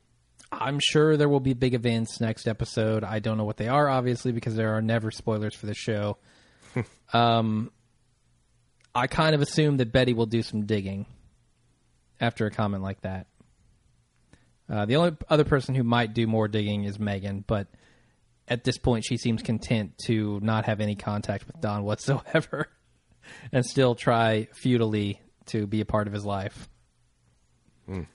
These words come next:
Speaker 1: So, I don't know. Did we, did we talk about, uh, the time period? Like, what, what time frame this episode happens during?
Speaker 2: I'm not sure.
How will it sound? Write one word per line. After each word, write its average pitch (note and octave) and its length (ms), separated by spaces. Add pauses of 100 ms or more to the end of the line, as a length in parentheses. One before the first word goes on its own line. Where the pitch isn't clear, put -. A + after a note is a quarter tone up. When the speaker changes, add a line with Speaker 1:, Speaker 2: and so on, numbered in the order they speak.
(200)
Speaker 1:
So, G#2+ 260
I C3 100
don't A#2 120
know. G#2+ 180
Did C3 180
we, G#3 200 (460)
did D#3+ 140
we G3+ 120
talk F#3+ 260
about, D3 500
uh, B2 380 (1300)
the A#2+ 180
time C3 380
period? C3 380 (300)
Like, A#2 280
what, B2 300 (760)
what A#2+ 160
time A#2 220
frame B2 220
this - 320
episode - 280
happens B2 300
during? B2 260 (500)
Speaker 2:
I'm C3+ 100
not C3 140
sure. F2+ 420